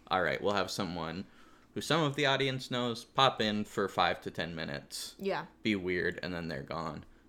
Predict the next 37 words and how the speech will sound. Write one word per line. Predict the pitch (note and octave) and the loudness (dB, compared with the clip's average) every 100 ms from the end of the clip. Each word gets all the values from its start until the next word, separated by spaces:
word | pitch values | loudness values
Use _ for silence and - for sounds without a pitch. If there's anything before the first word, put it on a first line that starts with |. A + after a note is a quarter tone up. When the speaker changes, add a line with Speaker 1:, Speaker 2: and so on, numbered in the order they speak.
| - - - - - - - _ | -20 -20 -20 -20 -20 -20 -20 _
Speaker 1:
But | A2 A2 - | 2 4 2
it, | - - - - | -4 -10 0 8
all | A#2+ B2+ | 8 10
it | B2 - G2 | 6 2 -6
really | - A2+ G#2+ G2+ | 0 2 4 2
serves | - - - - G2 G2 F#2+ - | -2 -10 -10 -2 2 2 0 -4
is | F#2+ F2+ - - - | -8 -8 -12 -16 -6
to | G2+ | -4
show | F#2 - F2 F2 | -4 0 0 0
that | - E2+ - | -2 -6 -6
they're, | E2 E2 E2 D#2+ - - - | -6 -2 -2 -2 -6 -18 -14
I | - | -10
don't | G2+ F2 | -6 -6
know, | D2 E2+ - _ _ _ _ - - _ _ _ | -8 -10 -14 _ _ _ _ -20 -20 _ _ _
like, | - D#2+ - - - - - - _ _ | -8 -6 -8 -14 -20 -20 -20 -20 _ _
ignorant | A2 F#2+ F2+ F2+ | -2 0 0 0
Americans | E2 D2+ G2 - A#2+ C3 - - - - - - - - - | -2 -2 -2 -4 -8 -10 -14 -16 -20 -20 -20 -20 -20 -16 -4
in | A2 | 0
their | A2 A#2 | 2 2
own | A#2 | 2
way. | A#2+ B2 B2 A#2+ - | 2 2 0 -4 -2
It's | A#2 - | -2 0
not, | A#2 G#2+ B3+ | 2 6 6
Speaker 2:
Well, | B3 A#3+ A#3 A#3 | 6 4 2 -2
Speaker 1:
I | B2+ | 2
don't | B2 G#3 | 4 4
know. | G3+ | 4
Speaker 2:
no, | B3 B3 | 4 4
that | A#3 C4+ | 6 6
Speaker 1:
What | B2+ | 6
is | C3 | 4
Speaker 2:
se-, | G#2 | 4
Speaker 1:
that? | A2+ - - - | 2 0 -2 2
Speaker 2:
that | C4+ - | 2 2
sequence | D#4 D4+ D4 C4+ B3+ | -6 -4 -4 -2 -2
is | A#3 G3+ | -2 -2
more, | G3+ G3 G3+ G3+ G3 G3 | 0 0 2 4 4 4